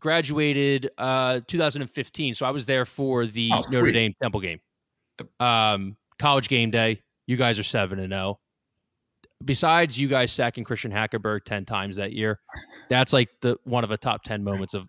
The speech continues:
Speaker 1: of my Philadelphia fanhood, like, no doubt. Like, that's when Temple football was on the map, and we hope to one day get back there.
Speaker 2: We will.
Speaker 1: I, I gotta, I gotta know, like,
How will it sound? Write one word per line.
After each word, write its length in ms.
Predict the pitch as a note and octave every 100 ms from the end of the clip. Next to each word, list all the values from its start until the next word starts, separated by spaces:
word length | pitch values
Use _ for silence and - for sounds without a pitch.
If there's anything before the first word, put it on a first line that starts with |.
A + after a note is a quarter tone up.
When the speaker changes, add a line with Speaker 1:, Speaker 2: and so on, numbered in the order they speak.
| -
Speaker 1:
of 120 | A2
my 120 | A2+
Philadelphia 520 | G#2+ A2 G#2 F#2+ G2
fanhood, 340 | - G2+ F#2 F#2+
like, 180 | G2
no 140 | G#2+ G#2
doubt. 280 | F#2+ F#2+ -
Like, 240 | F#2+ - _ - -
that's 200 | C3 B2
when 120 | C3
Temple 280 | G#2+ A#2 F#2+
football 340 | - G2+ G2
was 100 | F#2
on 100 | G2
the 60 | F#2+
map, 280 | G2 G2 G2+
and 80 | F#2+
we 80 |
hope 160 | F#2+ F#2+
to 60 | F#2
one 180 | F#2+
day 120 | F#2+ F#2
get 160 | F#2
back 260 | - F#2 -
there. 200 | F#2 E2+ - - - - _ - -
Speaker 2:
We 100 | A#2+
will. 260 | C#3 G#2+ -
Speaker 1:
I, 80 | E3+
I 40 |
gotta, 380 | F3 D3+ C3 G#2+ _ _ _ C#3+
I 100 | E3
gotta 220 | D#3+ C3
know, 420 | A2+ G#2 G2+ - _ -
like, 180 | A2